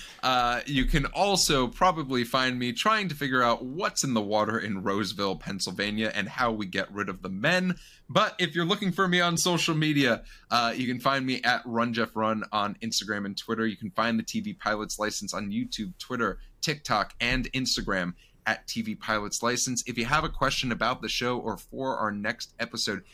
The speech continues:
you can email us at T V pilots license at gmail dot com or give us a call at two one three, two nine oh, one seven one three for our next episode.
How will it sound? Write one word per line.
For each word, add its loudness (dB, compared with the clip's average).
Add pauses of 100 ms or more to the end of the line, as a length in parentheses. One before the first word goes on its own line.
(120)
you -6
can -4
email 2
us 0
at -4
T -8
V -6
pilots -2
license -2
at -10
gmail -2
dot -2
com -2 (260)
or -6
give -4
us -2
a -2
call 0
at -10
two -2
one 0
three, 0 (100)
two -2
nine 0
oh, -2
one -4
seven -4
one -4
three -4 (360)
for 8
our 4
next 0
episode. 2